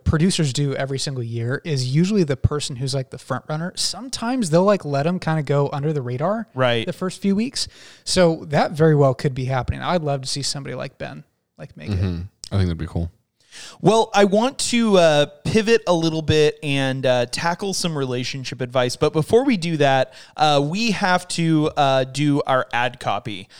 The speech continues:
Speaker 2: Uh, so this week's episode is brought to you by Mayfield Straight Jackets. When you're trying to make a great first impression, don't go with those other brands.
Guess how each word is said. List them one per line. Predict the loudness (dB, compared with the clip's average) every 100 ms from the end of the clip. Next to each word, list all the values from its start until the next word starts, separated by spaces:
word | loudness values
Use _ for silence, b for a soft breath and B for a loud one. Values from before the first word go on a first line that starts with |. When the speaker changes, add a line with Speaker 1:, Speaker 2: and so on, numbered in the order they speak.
| B B
Speaker 2:
Uh, | 0 2 2
so | 2 2
this | 2 -2 -2
week's | -2 -4 0
episode | 0 0 0 0 0
is |
brought | 0 0 0
to | -2
you |
by | 0 2 0
Mayfield | -2 -2 -2 -2 0 -2
Straight | -2 -2 -2
Jackets. | -2 -4 -4 -10 -10 -14 B B
When | -4 0 2
you're | 2 0
trying | 0 0 0
to |
make | 0 0
a | -2
great | -4 -2 -2 -2
first | -4 -2 -2
impression, | -4 -2 -2 -4 -6 -4
don't | -4 -2
go | 0
with | 2
those | 0 -4
other | -6 -8
brands. | -10 -10 -10 -10